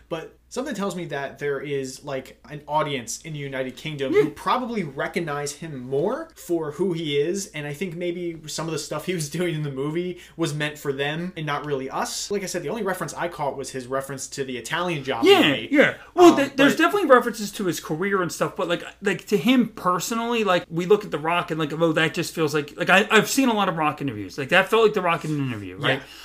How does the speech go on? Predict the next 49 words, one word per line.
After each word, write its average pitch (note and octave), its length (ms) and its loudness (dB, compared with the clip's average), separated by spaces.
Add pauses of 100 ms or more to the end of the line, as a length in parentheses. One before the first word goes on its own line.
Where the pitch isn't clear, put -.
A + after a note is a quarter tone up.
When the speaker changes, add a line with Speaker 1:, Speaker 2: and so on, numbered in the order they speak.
(140)
Speaker 2:
I E3+ 120 6
don't, A3+ 200 6 (400)
haven't D#3 220 -2
really C#3 180 -2
seen G3 160 -4
a F3 60 -2
lot E3 120 0
of D3 60 -4
Statham D3+ 300 -2
interviews. C#3 500 -4 (380)
I F#3 80 2
think D4+ 200 2
Statham, F#3+ 720 2 (120)
I F3+ 100 -12
don't, G3+ 160 -10
I G3 80 -8
feel C#4+ 220 2
like, G#3+ 140 6
be-, E3 180 -12
I G3 60 0
guess A3 180 -2
because F#3 300 -6
it's D#3 140 -8
his C#3+ 160 -6
sister, G#3+ 600 0 (240)
like, F3 120 -4
he F3 140 -6
gets E3 200 -4
a F3+ 60 -2
little D#3 200 0
bit D#3 140 -2
more D3 320 0
of, C3+ 160 -4
like, C3 340 -6 (360)
to D#3+ 100 -4
do, D3 340 4
maybe, A#3 540 0
like, F#3+ 220 0
like, E3 160 -2
a E3 60 2
little - 160 4
Speaker 1:
Right. F3 100 0
Speaker 2:
bit, F3+ 80 -4
maybe F3 240 -2
more, E3+ 340 2
like, D#3 180 -2
he G#3 120 -8
kinda A#3 260 2
gets, - 480 -4